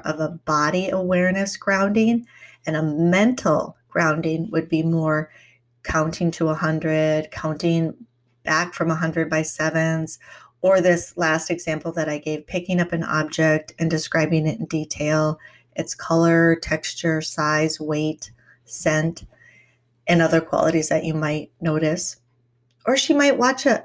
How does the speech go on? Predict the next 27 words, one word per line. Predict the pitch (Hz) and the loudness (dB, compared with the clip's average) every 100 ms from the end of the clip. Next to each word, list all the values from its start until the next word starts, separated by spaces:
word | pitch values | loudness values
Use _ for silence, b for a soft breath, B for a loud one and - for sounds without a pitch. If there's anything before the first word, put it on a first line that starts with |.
| - | 2
inspiring | 226 226 226 220 233 233 226 | 2 2 2 4 4 2 2
video. | 226 240 170 - - _ _ _ _ _ _ _ _ _ _ B B B B B | 2 0 -2 -4 -10 _ _ _ _ _ _ _ _ _ _ B B B B B
Okay, | - 180 180 - _ _ _ _ - | -2 0 -2 -4 _ _ _ _ -4
those | 143 151 | -2 2
are | 185 | 2
the | 214 | 2
steps. | 214 - 269 - - - _ _ _ _ _ _ _ - | 2 0 0 0 -8 -8 _ _ _ _ _ _ _ -8
Wishing | 170 208 226 277 254 | -2 -2 0 0 0
you | 208 202 | 0 0
the | 185 | -2
best | - 160 190 - | -2 -2 -2 -4
with | 190 185 | -6 -6
your | 190 | -6
worries. | 156 156 143 170 - _ B B B | -4 -2 -4 -6 -12 _ B B B
If | 165 175 | -6 -2
you | 170 | 0
have | 180 175 | -2 -2
difficulty | 185 190 214 214 208 220 | -2 -2 -2 -4 -4 -4
managing | 180 165 170 175 180 | 0 2 0 -2 -2
your | 180 | -2
worry, | 165 160 151 147 156 _ _ _ - | -2 0 0 -2 -4 _ _ _ -10
you | 175 165 170 | -8 -6 -2
would | 170 170 - | -2 -2 -4
want | 156 160 160 | -2 -2 -2
to | - | -6
seek | - 165 160 | -2 -2 -2
help. | - 170 - | -4 -2 -4